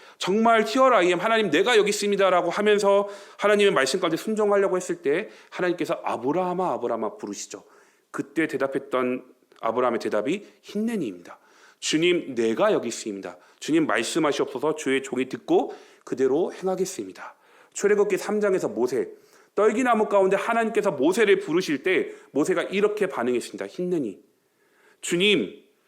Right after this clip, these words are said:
내가 여기 있사오니 말씀하시옵소서, 주의 종이 듣고 그대로 행하겠습니다"라고, 아, 어, 모세도 그렇게 고백했습니다.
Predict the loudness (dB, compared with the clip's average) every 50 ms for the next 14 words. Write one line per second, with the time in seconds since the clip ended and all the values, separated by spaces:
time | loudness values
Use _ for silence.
0 | _ -16 -6 0 2 2 4 4 4 4 4 4 4 2 2 0 0 0 0 0
1 | 2 2 0 0 0 0 -2 -2 -4 -4 -4 -2 -2 -2 -2 -4 -6 -6 -4 -6
2 | -6 -6 -8 -10 -12 -18 -20 -20 -20 _ -14 -8 -2 2 4 4 4 2 2 2
3 | 2 2 2 2 0 -2 0 2 2 2 2 2 0 2 2 4 4 4 4 4
4 | 0 -4 -12 -16 -20 -14 -8 -4 -4 -2 -2 -2 -2 -4 -4 -4 -2 -2 -2 0
5 | 0 0 0 0 0 2 2 0 2 2 2 2 0 -2 -6 -14 -20 -20 _ _
6 | _ _ -2 0 0 0 0 0 -2 -2 0 2 2 2 2 2 0 0 0 0
7 | 0 -4 -4 0 0 2 2 2 0 -4 -12 -20 -16 -10 -6 -2 -2 -2 -2 -2
8 | -4 -6 -6 -6 -8 -8 -8 -10 -14 -18